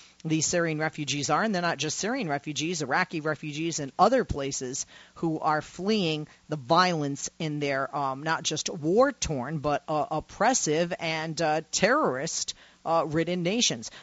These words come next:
Also, Talk Radio News Service coming up later in the hour. But right now, let's check a little thing called Ripped.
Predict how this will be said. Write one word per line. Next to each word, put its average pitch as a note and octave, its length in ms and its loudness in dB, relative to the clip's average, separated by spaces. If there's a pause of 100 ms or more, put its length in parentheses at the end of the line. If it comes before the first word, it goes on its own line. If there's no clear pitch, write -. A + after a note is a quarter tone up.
Also, D#3+ 220 0
Talk D#3 240 0
Radio D3+ 240 -2
News D#3 240 -2
Service C3+ 240 -4
coming E3 240 -2
up C#3 120 -4
later F3+ 380 2
in E3 140 -6
the D3 140 -2
hour. F3 200 2
But D#3+ 220 0
right G3+ 180 0
now, G#3+ 200 2
let's F#3+ 260 -2 (240)
check C#4+ 240 0
a F#3+ 40 -6
little D3+ 220 0
thing E3+ 260 -4
called E3 280 2
Ripped. G#3+ 480 0